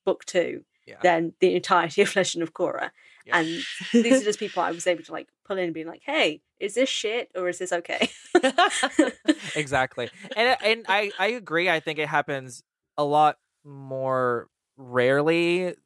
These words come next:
Speaker 2: in this day and age to have one or two writers for the whole thing, or even just, like, five writers.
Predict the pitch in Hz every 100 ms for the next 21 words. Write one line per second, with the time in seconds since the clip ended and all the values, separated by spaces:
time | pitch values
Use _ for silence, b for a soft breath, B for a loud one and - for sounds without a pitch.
0 | _ - 143 147 147 156 147 147 143 -
1 | 127 135 127 135 135 120 127 131 127 139
2 | 123 117 120 120 - 131 123 117 - 117
3 | 120 113 113 - 120 120 151 196 _ _
4 | _ - 135 135 127 123 - 117 - 110
5 | 113 135 160 180 185